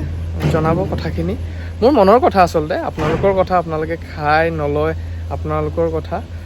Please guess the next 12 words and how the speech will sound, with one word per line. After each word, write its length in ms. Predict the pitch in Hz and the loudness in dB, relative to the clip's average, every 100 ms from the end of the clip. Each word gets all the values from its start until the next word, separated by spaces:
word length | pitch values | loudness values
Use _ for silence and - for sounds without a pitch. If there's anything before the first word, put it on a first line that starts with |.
| - - - | -12 -10 -4
যিহেতু 300 | 156 185 214 | -2 0 2
মই 140 | 208 | 4
আপোনালোকক 360 | 190 180 185 190 | 2 2 2 2
এতিয়া 180 | 185 185 | 2 2
দেখাম, 340 | 156 139 170 165 | 2 -2 -2 -2
ইয়াত 160 | 156 151 | -2 -4
চাব, 200 | - 156 143 143 - | -6 -4 -2 -4 -4
চামুচ 280 | 156 147 147 | -4 -4 -6
মাৰি 180 | 143 139 | -4 -4
পিনি 180 | 147 147 | -4 -4
ইয়াৰ 160 | 143 147 | -4 -4
ভিতৰতো। 420 | 143 143 135 | -4 -6 -2